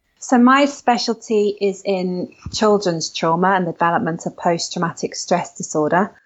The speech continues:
And I look at that in various different ways. And that includes thinking about the individual risk factors for children developing P T S D,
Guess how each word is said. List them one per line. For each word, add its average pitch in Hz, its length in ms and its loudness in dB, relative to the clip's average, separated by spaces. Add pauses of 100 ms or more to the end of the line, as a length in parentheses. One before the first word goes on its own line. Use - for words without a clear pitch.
(180)
And 220 120 4
I 240 60 4
look 254 220 4
at 254 120 0
that 208 120 2
in 196 100 0
various 190 420 0
different 180 340 -10
ways. 151 340 -4
And 175 120 -6
that 190 160 0
includes 175 480 -6
thinking 185 380 -2
about 175 260 0
the 160 160 -4
individual 180 600 -2
risk 175 360 -4
factors - 680 -4
for 165 300 -2
children 180 420 -2
developing 170 560 -2
P 156 200 -6
T 156 160 -8
S - 180 -6
D, 143 320 -2